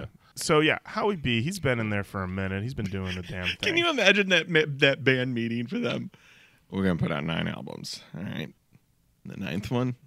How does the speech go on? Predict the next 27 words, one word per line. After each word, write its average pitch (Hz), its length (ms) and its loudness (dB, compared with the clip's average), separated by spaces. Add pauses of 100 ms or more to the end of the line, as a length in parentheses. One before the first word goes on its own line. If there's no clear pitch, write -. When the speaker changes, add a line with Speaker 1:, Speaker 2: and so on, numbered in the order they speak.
(100)
Speaker 3:
is - 120 -16
Revelation. - 640 -8 (1200)
What? 139 160 4 (480)
Why 175 280 4
in 214 160 8
the 190 100 2
ninth 190 340 4
one? 175 260 -4 (240)
Uh, - 200 -6 (180)
it's - 180 -12
foretold 92 480 -4
in 143 80 -2
the - 80 -8
prophecy. - 560 0
Speaker 2:
That's 101 240 -2
right. 104 280 0
Don't 110 160 4
question. 110 520 -2
Don't 104 140 0
question 104 380 -2
the. 95 80 -4 (280)
Don't 123 140 2
question 143 280 0
the 123 60 2
good 120 220 4
book. 113 380 2
<laughs> 117 40 -2